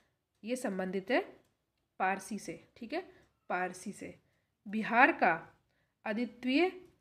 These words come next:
त्यौहार क्या है? तो ये है छठ पूजा, ठीक है, बहुत ही धूमधाम से मनाया जाता है ये। ऑप्शन डी हो जाएगा यहाँ हमारा करेक्ट आंसर। क्वेश्चन है, महाराष्ट्र में शिवाजी उत्सव और गणेश उत्सव का प्रचलन किसने शुरू किया था?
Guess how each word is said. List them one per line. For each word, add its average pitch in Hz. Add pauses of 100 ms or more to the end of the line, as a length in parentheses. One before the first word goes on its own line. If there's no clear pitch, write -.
त्यौहार 220
क्या 233
है? 170 (920)
तो 190
ये 226
है 240 (380)
छठ 262
पूजा, 175 (200)
ठीक 214
है, 330 (260)
बहुत 214
ही 233
धूमधाम 202
से 220
मनाया 196
जाता 190
है 190
ये। 277 (420)
ऑप्शन 190
डी 220
हो 247
जाएगा 185
यहाँ 180
हमारा 180 (480)
करेक्ट 233
आंसर। 175 (480)
क्वेश्चन 311
है, 330
महाराष्ट्र 226
में 277
शिवाजी 220
उत्सव 226
और 226
गणेश 214
उत्सव 240
का 240
प्रचलन 220
किसने 262
शुरू 208
किया 202
था? 190